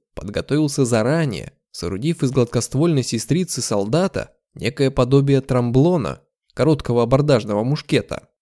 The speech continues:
Надо полагать, посредством отпиливания части дула и приклада. Между прочим, новомодный фокус в уголовной среде. Про себя Шлиппенбах определял наименование подобных образцов самодельного оружия как обрез.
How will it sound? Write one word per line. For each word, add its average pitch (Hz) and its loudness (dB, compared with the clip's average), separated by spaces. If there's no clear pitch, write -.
Надо 101 -6
полагать, 185 -2
посредством 160 -2
отпиливания 113 0
части - 0
дула 143 2
и 110 0
приклада. 127 -2
Между - -10
прочим, 180 -2
новомодный 175 0
фокус 196 -2
в 131 0
уголовной 131 0
среде. 147 -4
Про 120 2
себя 139 2
Шлиппенбах 147 0
определял 135 4
наименование 131 4
подобных 131 4
образцов 120 2
самодельного 117 4
оружия 127 2
как - -4
обрез. 127 4